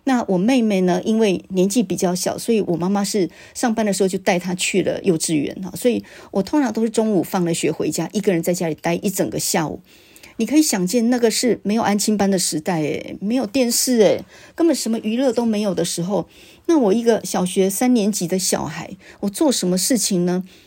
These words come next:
我通常是在写完功课之后呢，我就溜到前面检验所的那个候诊椅上面，就坐在那儿，然后呢，看人排队，看人，呃，听着那个叫号就进去，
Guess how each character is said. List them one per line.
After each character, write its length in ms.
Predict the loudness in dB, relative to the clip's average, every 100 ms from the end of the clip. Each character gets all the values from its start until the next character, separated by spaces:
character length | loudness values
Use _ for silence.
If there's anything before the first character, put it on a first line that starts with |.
| -10
我 140 | -8
通 200 | -2 0
常 200 | 0 -2
是 200 | -2 -2
在 280 | -2 0 0
写 180 | 0 2
完 160 | 2 4
功 160 | 2
课 160 | 4 0
之 160 | 0
后 220 | -2 0 0
呢， 160 | 0
我 40 | 0
就 140 | 0
溜 180 | 2 2
到 200 | 2 0
前 200 | 0 -2
面 220 | 0 0
检 180 | 0 0
验 140 | 0
所 240 | -2 -4 -4
的 140 | -2
那 100 | -2
个 100 | -2
候 220 | 0 0
诊 180 | 2 0
椅 140 | 0
上 160 | 0 0
面， 220 | 0 -2 -6 -18 -4
就 120 | -2
坐 200 | 2 0
在 140 | 0
那 120 | 0
儿， 160 | -2 -6 -14 _ _
然 140 | -6 -2
后 100 | 0
呢， 140 | -2
看 200 | -2 -2
人 140 | 0
排 220 | -2 -4 -2
队， 240 | 2 0
看 180 | 0 -2
人， 300 | -2 -2 -2
呃， 140 | -4
听 240 | -4 -4 0
着 100 | 0
那 100 | 0
个 80 | 0
叫 240 | 0 -2
号 220 | -2 -4
就 80 | -4
进 260 | -4 -2 -2
去， 300 | -4 -6